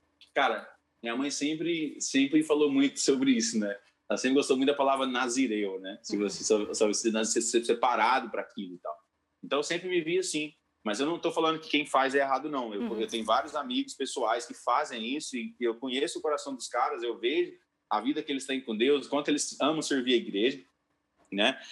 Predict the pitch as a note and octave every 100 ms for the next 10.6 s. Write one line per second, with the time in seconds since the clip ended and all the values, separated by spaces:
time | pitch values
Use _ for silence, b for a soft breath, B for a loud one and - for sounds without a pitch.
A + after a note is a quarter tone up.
0 | B B B2 C#3 F#3 F#3 F#3 F3 E3 D#3+
1 | E3+ F3 F3 D#3+ F3 D#3+ E3+ F3 E3+ -
2 | - - C3 D3 E3 D3+ D3+ D3+ D#3 C#3+
3 | C3 D#3+ E3 D3+ D#3 D3+ C#3+ D3 D3+ D3
4 | C3+ C3+ C3 C3+ C3 C3 - C3 B2 B2+
5 | A2+ B2+ B2+ G#2+ G2 G2+ - B B _
6 | A2+ A2 F#2 G#2+ A2 - A2 G#2 G#2 A2
7 | A2 A2 - A2 - - G#2 G#2 G2 -
8 | _ - G#2 A#2 A#2+ A#2+ A2+ A2 A2 A2
9 | G2+ G2+ G2+ - G2 A2+ B2 - A2+ A2+
10 | A2+ G2+ G#2 B2 -